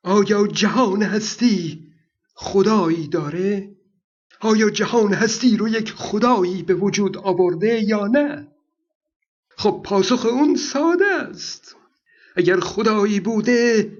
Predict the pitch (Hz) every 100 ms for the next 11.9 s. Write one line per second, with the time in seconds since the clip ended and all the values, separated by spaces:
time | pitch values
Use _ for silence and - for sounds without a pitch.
0 | - _ _ 196 220 214 - 226 214 208
1 | - 214 214 214 202 180 - - 240 202
2 | 196 214 190 202 202 214 - 208 233 226
3 | - 226 214 208 180 160 196 202 190 190
4 | 165 208 208 196 185 208 185 - 220 196
5 | 180 190 180 180 - 254 - - 165 135
6 | - - _ _ - 196 190 190 - 247
7 | 220 202 214 165 - 208 214 202 208 226
8 | 196 165 190 - 233 185 156 156 - _
9 | - 220 214 208 190 196 190 180 208 196
10 | 170 165 - 226 165 160 - - 277 240
11 | 247 - - - 127 131 131 - 131